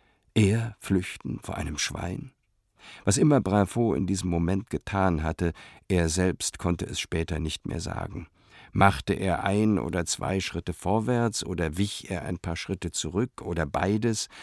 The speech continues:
ein unentschiedenes Vor und Zurück, das Schwein hob den Schädel, stieß einen schrecklichen Laut aus und rannte davon. Eine animalische Gewalt in einer schnurgeraden Diagonale quer durch das Feld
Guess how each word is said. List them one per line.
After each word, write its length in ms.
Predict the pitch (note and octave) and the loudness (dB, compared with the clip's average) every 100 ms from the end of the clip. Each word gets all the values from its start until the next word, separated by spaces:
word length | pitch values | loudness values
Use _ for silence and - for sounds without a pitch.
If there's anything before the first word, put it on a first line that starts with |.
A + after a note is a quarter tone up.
| - - | -8 2
ein 160 | G2 | 4
unentschiedenes 920 | - D#3 - A#2 F#2+ - G2+ G2 F#2 | 10 10 10 2 2 0 2 4 2
Vor 440 | - - C3+ C3 - | -2 2 6 6 6
und 240 | D3 D3+ | 6 6
Zurück, 520 | - A#2 B2 B2+ - - - - _ - | 0 0 2 2 0 -16 -20 -20 _ -4
das 220 | F#2+ E2+ | -2 -2
Schwein 520 | - - F#2 G#2 G2 | -4 0 2 2 2
hob 240 | F#2 A2+ - | 2 -2 -2
den 160 | E2+ D#2+ | -4 -2
Schädel, 580 | - G2 G#2 G#2+ G2+ F2+ _ | -2 0 0 2 0 -2 _
stieß 500 | - - G#2 G#2 - - | -12 -2 0 0 -4 -6
einen 220 | E2+ D#2+ | -6 -4
schrecklichen 640 | - B2+ B2 F#2+ F#2+ D#2 | -4 -4 -4 -4 -4 -4
Laut 340 | D#2 F2 F2 | -6 -8 -10
aus 320 | - F2 F2 - | -8 -6 -4 -4
und 240 | G2+ D#2+ | -6 -4
rannte 280 | F2 F2 E2+ | -4 -4 -4
davon. 400 | F2 - - F2+ _ _ - _ _ _ _ _ - | -8 -10 -10 -12 _ _ -20 _ _ _ _ _ -2
Eine 360 | F2 E2+ F2 | 0 2 -2
animalische 840 | F#2 F#2 F2 E2 A2+ A#2 F#2+ - E2 | -2 0 2 2 2 -2 -2 -2 -4
Gewalt 640 | E2 F2+ A#2 E2+ - - _ - - - | -4 -2 -2 -4 -8 -20 _ -20 -20 -4
in 140 | G2 - | 0 2
einer 260 | F#2+ F2 | 2 2
schnurgeraden 1080 | - - B2+ C#3+ C#3 A2 F2 F2 G#2 G2+ F2+ | 0 0 2 4 4 2 0 0 0 -2 0
Diagonale 760 | F#2+ F2+ E2 E2 F2 F#2+ G#2 | 2 2 2 0 2 2 0
quer 420 | - - G#2+ G#2+ A2+ | -2 -4 0 2 2
durch 240 | G2 F2 | 0 -2
das 200 | D2+ - | -4 -6
Feld 440 | - G2+ A#2 - | -2 2 2 2